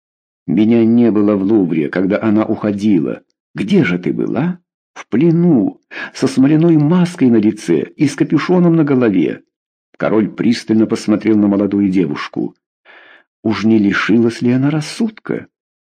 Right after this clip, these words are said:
Но Нанси, хотя и бледная, была спокойной и не походила на сумасшедшую. «Объяснись яснее, дитя моё».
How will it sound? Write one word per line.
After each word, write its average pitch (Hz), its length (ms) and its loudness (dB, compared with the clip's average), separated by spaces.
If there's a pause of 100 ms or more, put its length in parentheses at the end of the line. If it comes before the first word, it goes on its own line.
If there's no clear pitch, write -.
Но 95 160 0
Нанси, 117 540 0
хотя 113 280 0
и 113 160 -4
бледная, 123 720 0 (120)
была 101 280 -2
спокойной 120 760 0
и - 240 -4
не 120 80 2
походила 107 440 0
на 101 140 2
сумасшедшую. 80 880 -4 (600)
«Объяснись 143 1040 -2
яснее, 156 680 0
дитя 71 320 -4
моё». 62 420 -4